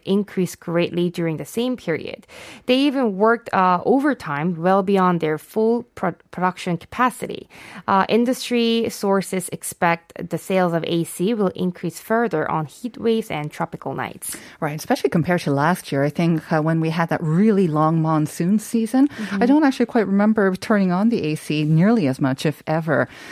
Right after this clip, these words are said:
Speaker 2: But, um, it seems like the record-breaking heat is being seen not only in Korea, but really around the world. So do we have global warming or climate change to, uh,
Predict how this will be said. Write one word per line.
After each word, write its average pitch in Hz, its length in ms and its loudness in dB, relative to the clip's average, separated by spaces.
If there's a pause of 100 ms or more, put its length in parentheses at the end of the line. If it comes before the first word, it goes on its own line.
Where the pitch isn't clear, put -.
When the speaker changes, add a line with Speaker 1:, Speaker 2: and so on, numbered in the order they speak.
(200)
Speaker 2:
But, 208 320 2
um, 196 260 2
it 196 120 -4
seems 220 260 0
like 202 140 -2
the 185 60 0
record-breaking 175 840 -2
heat 208 480 -6
is 180 320 0
being 175 240 0
seen 180 220 -4
not 180 180 0
only 180 240 0
in 156 80 -4
Korea, 170 240 -4
but 156 160 -6
really 160 240 -2
around 147 400 0
the 147 80 -2
world. 147 400 -2
So 147 260 -2 (340)
do 190 60 0
we 196 60 4
have 190 240 2
global 190 380 4
warming 196 500 2
or 165 80 0
climate 185 400 -2
change 196 560 0
to, 165 160 -2
uh, 156 260 0